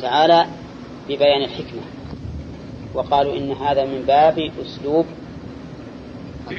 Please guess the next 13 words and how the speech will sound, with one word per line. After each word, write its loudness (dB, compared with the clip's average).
آه، 0
الحكيم، -4
أن -2
يجاب 6
السائل 4
بغير 4
ما 2
ت-، -6
ما 2
يتوقع، 4
إشارة 2
إلى 2
أنه -4